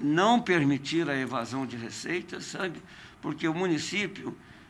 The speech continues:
depende dessa receita para que ela seja aplicada coletivamente, sabe? Coletivamente. É, essa é uma preocupação, digamos assim,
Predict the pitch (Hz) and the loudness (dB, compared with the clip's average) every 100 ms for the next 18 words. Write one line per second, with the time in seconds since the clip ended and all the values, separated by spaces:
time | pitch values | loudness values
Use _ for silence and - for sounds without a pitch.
0 | - - 185 196 202 240 175 151 165 165 | -18 0 0 2 4 4 2 2 2 2
1 | 147 135 - 180 185 175 175 175 185 196 | 0 -2 0 0 0 2 2 2 6 6
2 | 160 214 220 214 214 220 180 202 202 - | 6 4 6 4 2 2 10 10 10 0
3 | - - - - 220 254 247 233 220 - | -8 -18 -10 8 10 10 8 4 4 2
4 | 226 226 196 170 147 143 - - - - | 2 4 4 6 4 2 -4 -6 -8 -16
5 | - - 196 196 - - - 208 196 185 | -8 -4 -4 -4 -14 -8 2 4 4 2
6 | 190 175 160 135 180 180 180 - - - | 0 2 2 0 -2 -4 -4 -4 -6 0
7 | 180 180 180 170 120 - - - - - | 4 6 6 6 4 -4 -18 -20 -10 4
8 | 185 190 190 175 180 139 - 165 175 151 | 8 8 6 -2 -2 -2 2 4 6 4
9 | - - - - - - 147 156 170 160 | -2 -16 -20 -20 -20 -8 -4 2 4 4
10 | 143 120 - 156 135 | 2 -4 2 4 4